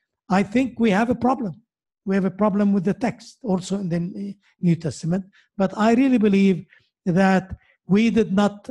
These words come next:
supersede or we did not take over. We did not, uh, uh, we did not, uh,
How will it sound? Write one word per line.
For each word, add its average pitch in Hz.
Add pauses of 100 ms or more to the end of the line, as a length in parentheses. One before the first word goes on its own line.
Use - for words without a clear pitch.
supersede 208
or 190
we 180
did 160
not 185
take 196
over. 190
We 196
did 165
not, 185 (100)
uh, 165 (600)
uh, 160 (600)
we 175
did 165
not, 175 (580)
uh, 165